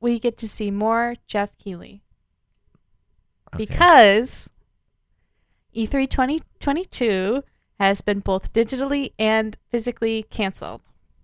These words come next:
Speaker 2: I, <laughs> I didn't like your tone. You sound way too happy. <laughs>
Speaker 1: Um, they announced just last week. No, two weeks ago.
Speaker 2: No, this, wait, it was this week.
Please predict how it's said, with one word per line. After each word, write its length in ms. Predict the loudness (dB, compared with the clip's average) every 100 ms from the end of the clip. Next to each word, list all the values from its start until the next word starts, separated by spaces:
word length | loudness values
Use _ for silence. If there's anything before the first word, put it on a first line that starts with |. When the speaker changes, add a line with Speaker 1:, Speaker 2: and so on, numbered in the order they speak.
| _
Speaker 2:
I, 100 | -12 -8
<laughs> 40 |
I 440 | -4 -2 -2 -4 -4
didn't 200 | -4 -2
like 240 | -4 -6
your 80 | -8
tone. 440 | -4 -4 -4 -8 -8
You 80 | -4
sound 220 | 0 0
way 180 | 4 4
too 160 | 6 6
happy. 420 | 8 6 4 0 2
<laughs> 60 | 0 2 2 0 0 -8 -20 _
Speaker 1:
Um, 600 | 0 2 0 -6 -12 -18 _ _ -4
they 460 | -2 -2 -2 -4 -4
announced 840 | -4 -2 -2 -2 -6 -10 -10 -10 -12 _ _ _ _ _ _ _
just 300 | -8 -8 -2
last 380 | 2 2 0 -2
week. 280 | -2 -2 -6 _ _
No, 260 | 0 0 0
two 120 | -6 -6
weeks 280 | -6 -8
ago. 420 | -2 0 0 0 -8 _ _
Speaker 2:
No, 100 | -10
this, 240 | -10 -12 _ _ _ _ -12
wait, 120 | -12 -14 _ _
it 40 | -12
was 100 | -10
this 160 | -10
week. 160 | -10